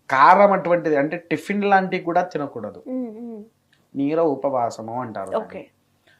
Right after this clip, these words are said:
Speaker 1: అలా ఉండి సాయంత్రం పూట ఈ-, ఈమె తెల్లటి దుస్తువులు కట్టుకొని ఒక పీట తయారు చేసుకొని ఆ పీట మీద వస్త్రము, తెల్లటి వస్త్రం వేసి బియ్యం వేసి ఒక సరస్వతి ఫోటో కానివ్వండి విగ్రహం కాని పెట్టి
Speaker 2: ఓకే.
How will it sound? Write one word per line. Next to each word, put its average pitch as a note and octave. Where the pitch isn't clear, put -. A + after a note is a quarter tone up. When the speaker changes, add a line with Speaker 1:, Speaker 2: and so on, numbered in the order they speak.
Speaker 1:
అలా E3
ఉండి F3+
సాయంత్రం G3
పూట D3
ఈ-, E3
ఈమె D#3
తెల్లటి A3
దుస్తువులు F#3
కట్టుకొని D3+
ఒక D3+
పీట G3+
తయారు F3+
చేసుకొని D3
ఆ G3+
పీట F3+
మీద D3+
వస్త్రము, E3
తెల్లటి F3+
వస్త్రం F3
వేసి E3+
బియ్యం F3
వేసి D#3+
ఒక D#3+
సరస్వతి D#3+
ఫోటో C#3+
కానివ్వండి D3+
విగ్రహం C#3+
కాని B2+
పెట్టి C3+
Speaker 2:
ఓకే. B3+